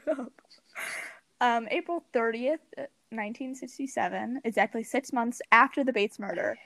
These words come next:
her father, Joseph, the Press Enterprise newspaper, and the Riverside Police all received nearly identical handwritten letters. The Enterprise and Police copies read, "Bates had to die,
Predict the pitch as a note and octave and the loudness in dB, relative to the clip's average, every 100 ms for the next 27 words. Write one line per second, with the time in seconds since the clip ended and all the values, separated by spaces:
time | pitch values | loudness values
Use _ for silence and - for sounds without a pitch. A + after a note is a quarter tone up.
0 | - _ - B3 B3 B3 C4 E4+ C#4+ G3 | -20 _ 0 2 8 8 8 4 2 0
1 | G#3 G#3+ G#3 - - - A3+ C#4 - A#3+ | 0 -6 -6 -8 -12 -4 -2 -2 -4 -6
2 | B3 B3+ B3 A3+ G#3 - G3 G3 G3 A3+ | -4 -4 -4 -8 -12 -10 -10 -6 -6 -6
3 | A#3+ B3 A#3+ A#3+ D4+ D#4 D4+ C4+ G#3+ G#3 | -4 -2 2 4 4 2 -2 -6 -6 -6
4 | - A#3+ C4 D4 C4+ A#3 A3 A#3 D4+ D#4+ | 0 2 2 0 -2 -4 -6 -2 0 2
5 | - A#3 A#3+ A#3 B3 C#4 C#4 A#3+ A3+ A#3 | 2 2 -2 -6 -4 -4 -2 -2 -2 -2
6 | A3+ G#3 E3+ F3+ G#3+ C4 - _ _ _ | -4 -6 -6 -4 -8 -12 -20 _ _ _
7 | - - - _ - A#3 C4 E4 D#4+ D4+ | -20 -20 -20 _ 0 0 0 2 4 4
8 | A#3 A#3+ - B3+ B3 - G#3+ G3+ G3 G3+ | 0 -6 -6 -8 -8 -6 -4 -4 -8 -4
9 | G#3 F3+ F3+ - _ _ G#3+ C#4+ - C#4 | -4 -2 -6 -12 _ _ 0 0 0 0
10 | C#4 - G#3 G3 G3+ | 2 2 4 4 0